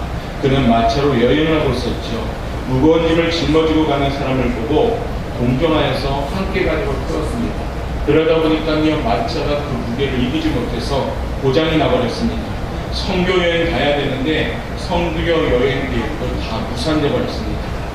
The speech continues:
그런데요, 얼마 후에 선교를 가고자 했던 지역에 산적들이 침입해서 주민들을 다 살해하고 납치해 갔다는 소식을 듣게 되었습니다. 그때 리빙스톤은 하나님의 위대하심을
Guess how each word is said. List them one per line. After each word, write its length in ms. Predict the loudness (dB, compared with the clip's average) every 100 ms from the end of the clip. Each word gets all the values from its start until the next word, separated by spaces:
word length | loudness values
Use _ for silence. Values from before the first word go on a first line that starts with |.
| -6 -4
그런데요, 720 | 0 2 4 4 2 2 0 -2 -4 -2
얼마 280 | 2 4 4 4
후에 200 | 2 2
선교를 460 | 0 0 2 4 4
가고자 300 | 2 2 0
했던 320 | 0 0 -2
지역에 500 | 0 0 0 0 -2 -4 -4 -6 -6 -6
산적들이 760 | -2 0 2 0 2 2 2
침입해서 440 | 0 0 0 0 -2
주민들을 460 | -2 0 2 0 -2 -4
다 160 | -2
살해하고 800 | 0 2 2 2 2 2 2 0 -4 -6 -6
납치해 360 | -4 -4 -2 -2
갔다는 400 | -2 -4 -4 -6 -6
소식을 280 | -6 -4 -4
듣게 280 | -4 -6 -6
되었습니다. 500 | -4 -6 -6 -6 -6 -6 -6 -8 -8 -8 -8 -8 -8 -2
그때 240 | -2 0
리빙스톤은 840 | 2 2 2 0 -2 -2 -2 -2 -2 -6 -6 -6 -6 -4
하나님의 500 | -2 -2 0 -2 -2 -4
위대하심을 600 | -4 -2 -2 -2 -2 -4